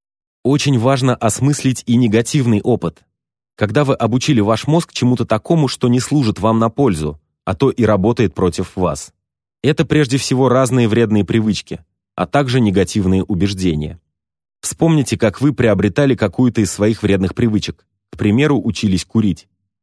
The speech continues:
Это наверняка было не очень приятно, ведь организм сопротивлялся, и вам приходилось преодолевать его сопротивление. Но вы приложили усилия и в конечном итоге приучили к этому организм. Это произошло потому, что вы создали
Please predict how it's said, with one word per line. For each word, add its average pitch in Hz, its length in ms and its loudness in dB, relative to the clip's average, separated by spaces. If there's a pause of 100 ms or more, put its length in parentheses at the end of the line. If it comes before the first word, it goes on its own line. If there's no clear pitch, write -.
(100)
Это 113 180 0
наверняка 127 560 2
было 131 240 2
не 117 160 4
очень 101 320 0
приятно, 107 520 0
ведь 87 200 0
организм 104 420 2
сопротивлялся, 104 880 -2 (140)
и 113 100 2
вам 147 220 0
приходилось 113 520 0
преодолевать 104 720 2
его 92 220 0
сопротивление. 90 840 -2 (400)
Но 104 160 4
вы 110 120 4
приложили 98 600 2
усилия 151 600 0 (280)
и 104 40 0
в 98 60 -6
конечном 110 580 2
итоге 143 400 0
приучили 110 600 0
к - 100 -6
этому 92 380 0
организм. 80 560 -2 (540)
Это 101 180 -2
произошло 120 500 0
потому, 113 380 0
что 120 180 0
вы 95 120 0
создали 110 560 -2